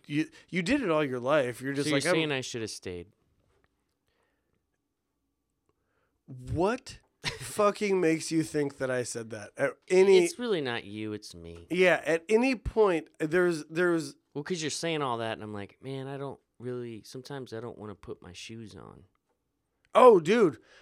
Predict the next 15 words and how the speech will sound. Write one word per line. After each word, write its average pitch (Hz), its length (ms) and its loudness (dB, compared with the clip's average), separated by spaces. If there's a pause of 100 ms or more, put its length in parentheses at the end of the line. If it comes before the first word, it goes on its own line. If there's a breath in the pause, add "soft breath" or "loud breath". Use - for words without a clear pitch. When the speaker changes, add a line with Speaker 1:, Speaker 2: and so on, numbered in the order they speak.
(160 soft breath)
Speaker 1:
I 190 160 10
don't 226 320 2
want 151 320 -2
to 147 140 -4
go 147 240 0
to 123 100 -2
work. 131 600 -4
I 151 100 6
don't 208 200 2
wanna, 156 240 0 (180)
I'm, 185 380 2 (100)
I'm 220 240 2
in 165 160 4
a, 131 220 2
like, 120 360 -6